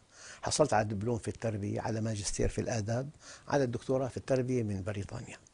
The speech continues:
هذه شهاداتي. عملت مدرسا في التعليم الثانوي، ثم أستاذا في الجامعة، في جامعة دمشق، أستاذا لأصول التدريس في كلية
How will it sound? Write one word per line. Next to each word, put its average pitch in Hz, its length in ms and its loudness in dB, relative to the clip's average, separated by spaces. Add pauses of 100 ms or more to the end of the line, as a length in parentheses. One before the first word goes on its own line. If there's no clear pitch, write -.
(580)
هذه 170 340 8
شهاداتي. 110 640 2 (440)
عملت 175 380 4
مدرسا 131 760 2 (800)
في - 80 0
التعليم 139 460 6
الثانوي، 127 640 2 (160)
ثم 131 360 4 (240)
أستاذا 147 420 4
في 143 160 -2
الجامعة، 104 500 -2 (220)
في 120 120 2
جامعة 113 320 4
دمشق، 107 580 -2 (400)
أستاذا 131 600 4 (400)
لأصول 135 460 4
التدريس 117 520 2
في 139 460 0 (420)
كلية 135 340 6